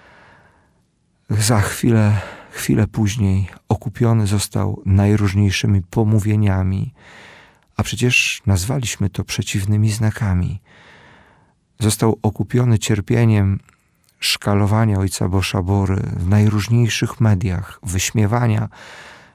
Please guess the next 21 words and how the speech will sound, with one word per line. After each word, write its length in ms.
że 260
ma 280
jakieś 380
cudowne, 800
magiczne 600
moce. 560
I 60
to 140
wszystko 420
trzeba 400
było 320
przejść 880
w 60
tych 220
przeciwnych 800
znakach, 640
kiedy 380
Kościół 640
rozeznał 680
i 60
pobłogosławił, 960